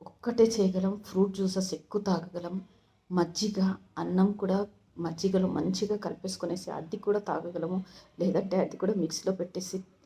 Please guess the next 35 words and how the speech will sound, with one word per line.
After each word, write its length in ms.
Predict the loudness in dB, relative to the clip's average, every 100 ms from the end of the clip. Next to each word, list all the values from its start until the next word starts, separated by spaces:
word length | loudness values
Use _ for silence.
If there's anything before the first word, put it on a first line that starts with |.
| -8
తాగలం. 360 | -6 -4 -4 0
ఇది 220 | 4 4
నా 120 | 2
పర్సనల్ 600 | 0 -2 -2 -4 -4 -4 -4 0
ప్రాక్టికల్ 580 | 0 0 -4 0 0
విషయం 300 | 2 0 0
చెప్తున్నాను 600 | -4 -6 -6 -2 0 0 0
మీకు. 280 | -4 -10 -12 -18 -20 -20 _ -10
ఓకే, 440 | -4 0 0 -2 -4
ఆ, 140 | -2
ఎవరో 360 | -2 -2 0 -2
వేరే 360 | 2 2 2 0
వాళ్ళది 320 | -2 -4 -4
విని 120 | -4
చెప్పడం 480 | -4 -6 -10 -8 -6
లేదు. 300 | -8 -6 -10 -12 _ _ _ _ -14
అసలు 280 | -10 -2 2
నేను 380 | 4 4 2 2
మటుకు 380 | 0 -2 -8 -8
ఫ్రూట్స్ 420 | -4 -2 -2 -4
కూడా 240 | -4 2
ఏది 360 | 2 2 -4 -6
తీసుకోలేకపోయాను. 720 | -8 -8 -2 -2 -2 -4 -4
హా, 200 | 0 -2
ఇంకొకటి, 720 | 2 0 0 -4 -4 -6 -8 -14 -20 -20 _ -16
ఆ, 440 | -14 -12 -10 -10 -10 -6
ఏ-, 220 | -4 -4 -2
అంటే 200 | 0 2
వాటర్ 380 | 2 0 0 -2
మిలన్ 340 | -2 0 2
ఏదైనా 280 | 2 0 0
నేను 220 | 0 -2
డైరెక్ట్గా 540 | -2 -2 -4 -6 -8 -8
తీసుకోవడానికి 680 | -8 -8 -4 0 0 0 -6
ట్రై 280 | -4 -6